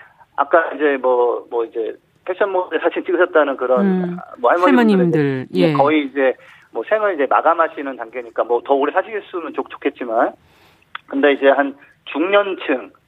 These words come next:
Speaker 1: 사실 지금
Speaker 2: 음.
Speaker 1: 오륙십 대 정도라도 이미 벌써 엄청난 태풍, 뭐 동해안 분들은 지금 너무 피해 많으시고
Speaker 2: 맞아요.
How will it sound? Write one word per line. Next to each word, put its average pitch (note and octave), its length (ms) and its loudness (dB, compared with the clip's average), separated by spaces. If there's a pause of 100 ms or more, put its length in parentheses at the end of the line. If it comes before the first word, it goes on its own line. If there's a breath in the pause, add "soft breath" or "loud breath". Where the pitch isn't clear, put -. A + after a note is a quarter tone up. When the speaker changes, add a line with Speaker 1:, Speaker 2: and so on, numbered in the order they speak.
Speaker 1:
사실 F#3 220 2
지금 F3 200 2
Speaker 2:
음. - 80 2
Speaker 1:
오륙십 E3+ 340 2
대 F3 120 4
정도라도 D#3+ 800 2 (500 soft breath)
이미 G#3 340 0
벌써 D#3+ 320 2
엄청난 D#3+ 460 -2
태풍, F3 420 -8
뭐 B2+ 120 -6
동해안 F3+ 400 0
분들은 D#3+ 320 -6
지금 C3+ 120 -12
너무 E3+ 220 -2
피해 F3 140 -6
많으시고 A#2+ 680 -6
Speaker 2:
맞아요. D#3 640 -4